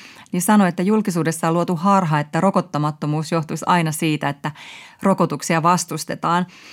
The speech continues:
Et näin se ei oo, että sen rokottamattomuuden taustalla voi olla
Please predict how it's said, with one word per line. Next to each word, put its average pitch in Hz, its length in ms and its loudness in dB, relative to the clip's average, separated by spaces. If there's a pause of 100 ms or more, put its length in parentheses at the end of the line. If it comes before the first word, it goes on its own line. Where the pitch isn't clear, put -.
(300)
Et 185 320 -2
näin 214 260 6
se 190 100 0
ei 185 200 2
oo, 196 260 4
että 156 400 0 (160)
sen 190 260 0
rokottamattomuuden 165 920 0
taustalla 170 480 2
voi 160 160 2
olla 160 220 2